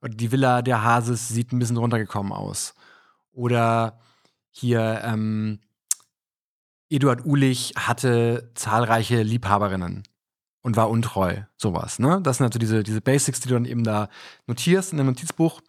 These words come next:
Und manchmal kannst du auch bestimmte Beobachtungen kombinieren. Und entweder kommt dann eine neue Notiz dadurch raus, also ein neuer Fakt oder eine neue, eine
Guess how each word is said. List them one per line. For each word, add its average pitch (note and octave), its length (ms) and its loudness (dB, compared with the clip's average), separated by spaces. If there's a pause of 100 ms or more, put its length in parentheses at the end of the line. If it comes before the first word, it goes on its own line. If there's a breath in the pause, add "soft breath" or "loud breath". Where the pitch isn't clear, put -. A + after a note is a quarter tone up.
(1200 loud breath)
Und C3 260 2
manchmal C3 360 2
kannst C3 360 -2
du - 80 -6
auch A#2 340 0 (220)
bestimmte B2+ 360 0
Beobachtungen B2+ 480 0
kombinieren. D3+ 720 2 (1300)
Und B2 500 0 (560 soft breath)
entweder C3 380 2
kommt B2+ 260 0
dann A#2+ 80 0
eine A#2 100 2
neue B2 200 4
Notiz C#3 320 -2
dadurch E3+ 300 2
raus, F#3 400 0 (500)
also A#2 120 -4
ein A#2 40 0
neuer A2+ 200 2
Fakt - 380 -4 (540 loud breath)
oder A#2+ 100 -4
eine A#2 80 0
neue, A2+ 280 2
eine A2 340 0